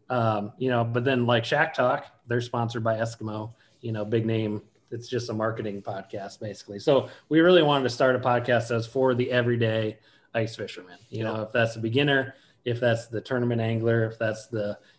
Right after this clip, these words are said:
Speaker 1: you know, the diehards like us, uh, s-, that has something for everybody. So that's really what we've, we've accomplished so far.
Speaker 2: Yep.
Speaker 1: Uh, our audiences, I mean, we get messages every day from people that are just getting into ice fishing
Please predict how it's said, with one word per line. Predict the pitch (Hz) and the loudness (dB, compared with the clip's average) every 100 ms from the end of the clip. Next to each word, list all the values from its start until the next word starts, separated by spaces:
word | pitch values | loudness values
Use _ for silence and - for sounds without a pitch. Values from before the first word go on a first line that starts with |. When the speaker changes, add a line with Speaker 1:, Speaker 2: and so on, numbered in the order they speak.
| _ | _
Speaker 1:
you | 120 | -4
know, | 110 | -2
the | 110 | 0
diehards | 107 110 107 117 110 101 | 2 4 4 4 2 2
like | 110 104 | -2 0
us, | 107 110 110 - - _ _ | 0 0 -2 -10 -20 _ _
uh, | 120 107 | -6 -4
s-, | 107 - - 180 | -6 -12 -16 -2
that | 151 143 | 4 6
has | 139 | 6
something | 120 127 113 | 2 -2 0
for | 110 | 0
everybody. | 101 95 90 92 - _ _ | 0 -4 -10 -14 -18 _ _
So | - 117 101 110 | -4 -2 -2 2
that's | 117 113 - - | 4 4 0 0
really | 120 170 | 6 6
what | 113 110 104 | 6 2 0
we've, | 104 - - | -6 -8 -10
we've | 110 104 95 - | -8 -8 -8 -8
accomplished | 113 127 151 113 - | -2 0 0 0 -4
so | 131 147 | -2 -2
far. | 110 98 98 - | -2 -4 -6 -6
Speaker 2:
Yep. | 127 117 | -4 -4
Speaker 1:
Uh, | 113 | -4
our | 107 113 110 | -6 -2 2
audiences, | 113 139 120 104 - 104 - - _ | 4 4 2 0 -4 -8 -8 -18 _
I | 120 | -8
mean, | 113 | -2
we | 117 | 0
get | 123 113 | 0 2
messages | 123 120 110 110 | 0 -2 -2 0
every | 113 98 | 0 0
day | 120 120 | 0 0
from | 110 98 | -4 -8
people | 107 98 | -8 -8
that | 98 98 | -8 -8
are | 95 95 _ _ - | -10 -12 _ _ -2
just | 131 117 | -2 0
getting | 139 120 117 113 110 | 0 0 0 -2 -4
into | 147 160 139 | -4 0 2
ice | 139 - | 2 2
fishing | 160 156 156 160 | 0 2 -2 -4